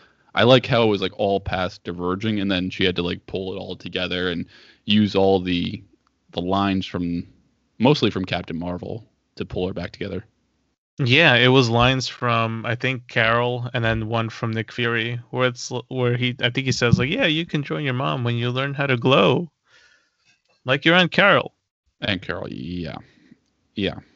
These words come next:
Speaker 2: I, I feel like this is, I st-, you know, and I, I, you and I, I think, were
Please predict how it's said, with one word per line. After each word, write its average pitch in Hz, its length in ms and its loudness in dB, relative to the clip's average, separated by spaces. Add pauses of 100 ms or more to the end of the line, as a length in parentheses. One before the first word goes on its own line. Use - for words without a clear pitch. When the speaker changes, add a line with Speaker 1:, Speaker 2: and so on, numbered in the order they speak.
(1600)
Speaker 2:
I, 143 280 4
I 135 100 4
feel 165 360 0
like 185 360 0
this 135 340 0
is, 135 480 0 (600)
I 143 80 2
st-, - 260 -10 (600)
you 151 120 8
know, 139 100 8
and 135 140 8
I, 139 180 8
I, 135 200 2
you 139 260 2
and 143 100 4
I, 135 140 6
I 123 40 6
think, 123 300 -2
were 117 400 2